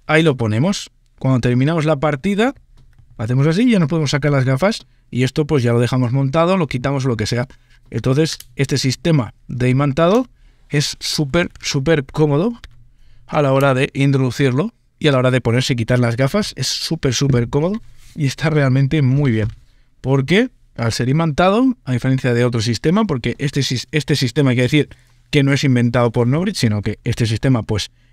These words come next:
ya existía en este caso. Eh, bueno, es lo que ha hecho ha sido un poco perfeccionarlo, hacerlo diferente y está realmente muy bien pensado.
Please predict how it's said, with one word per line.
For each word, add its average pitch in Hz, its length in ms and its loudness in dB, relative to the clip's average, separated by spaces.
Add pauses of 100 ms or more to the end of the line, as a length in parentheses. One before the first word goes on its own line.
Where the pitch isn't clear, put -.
(160)
ya 123 260 0
existía 120 520 -2
en 117 100 0
este 127 220 -2
caso. 165 360 0 (480)
Eh, 120 720 2
bueno, 131 300 0
es 117 120 -2
lo 113 100 -2
que 120 80 -2
ha 120 60 2
hecho 120 160 0
ha 120 40 0
sido 131 160 0
un 120 60 0
poco 139 380 0
perfeccionarlo, 131 680 0
hacerlo 123 300 0
diferente 175 580 0
y 127 120 -2
está 139 280 -2 (360)
realmente 131 380 4
muy 131 200 2
bien 117 160 2
pensado. 123 480 0